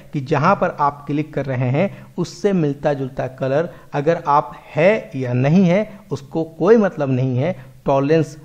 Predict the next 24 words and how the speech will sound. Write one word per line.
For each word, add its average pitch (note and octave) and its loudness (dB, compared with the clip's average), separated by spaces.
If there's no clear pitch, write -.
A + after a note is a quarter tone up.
मैक्सिमम C#3 2
है G3 2
तो G#3 -6
सभी C3 -6
को C3 -10
डिलीट A#2 -10
कर A#2+ -14
देगा। A#2 -14
और E3 4
जैसे D#3+ 0
ही A#3+ 0
आप F3+ 2
टॉलरेंस E3+ 2
को G3+ -2
बिल्कुल C#3 -4
कम A3+ 2
कर F3 0
देंगे, C#3+ 0
जैसे C#3+ -4
तीन F#3 0
चार F3+ 0
परसेंट D#3+ -4
हमने C#3+ 0
रखा B2+ -6